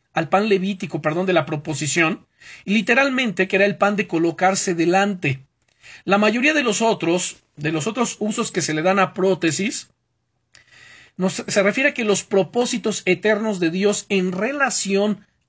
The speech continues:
con la salvación para la humanidad. Nuestra salvación personal no solamente fue bien planeada, sino que pone de manifiesto la invariable fidelidad de Dios que espera la consumación de su gran plan para la iglesia.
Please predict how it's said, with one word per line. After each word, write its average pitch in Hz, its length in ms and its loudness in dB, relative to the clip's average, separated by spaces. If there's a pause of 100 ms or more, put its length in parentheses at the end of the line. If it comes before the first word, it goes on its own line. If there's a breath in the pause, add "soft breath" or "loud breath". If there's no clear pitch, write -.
(280)
con 220 260 2
la 214 80 4
salvación 185 680 2
para 165 200 2
la 151 80 2
humanidad. 156 560 0 (360 loud breath)
Nuestra 240 520 0
salvación 196 460 0
personal 202 420 0
no 294 80 -4
solamente 269 720 -4 (240 loud breath)
fue 233 200 0
bien 240 260 0
planeada, 190 800 2 (280 soft breath)
sino 226 400 2
que 190 220 4
pone 262 540 -4
de 220 100 0
manifiesto 185 960 0
la 185 200 2
invariable 214 840 0
fidelidad 190 680 0
de 214 120 -2
Dios 175 480 0 (260 loud breath)
que 226 80 -4
espera 294 300 -2
la 285 160 -4
consumación 196 600 0
de 214 100 -2
su 180 140 -4
gran 196 280 -2
plan 196 300 0
para 170 180 2
la 156 120 2
iglesia. 160 680 0